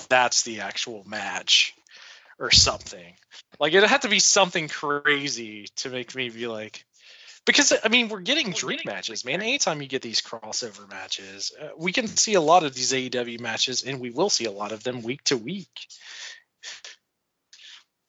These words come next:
So it's, I mean, uh, the thought of Okada versus C M Punk,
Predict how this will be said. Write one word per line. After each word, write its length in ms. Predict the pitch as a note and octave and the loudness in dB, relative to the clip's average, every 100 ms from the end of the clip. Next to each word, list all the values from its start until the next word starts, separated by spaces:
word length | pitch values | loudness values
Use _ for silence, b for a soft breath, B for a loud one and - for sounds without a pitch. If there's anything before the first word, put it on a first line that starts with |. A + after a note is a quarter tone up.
| _ _ _ - | _ _ _ 0
So 360 | - A#2 G#2+ | 4 4 2
it's, 400 | A2+ - - - _ _ - | 2 6 6 6 _ _ -8
I 60 | B2 | -8
mean, 340 | A#2+ A#2+ G#2+ B B B B _ _ _ _ _ _ - | -6 -8 -8 B B B B _ _ _ _ _ _ -16
uh, 180 | - A2 G#2 | -12 -10 -12
the 100 | A2 | -2
thought 260 | C3 C3 | 4 4
of 160 | A#2+ G#2+ | 4 -4
Okada 500 | G#2 - D#3+ C3+ G#2+ | -8 -2 -2 -2 -6
versus 320 | G2+ - G#2 | -6 -4 2
C 180 | - A2 | 2 2
M 80 | G2 | -8
Punk, 640 | - F#3+ D3+ A2+ F#2+ | 2 6 6 4 -8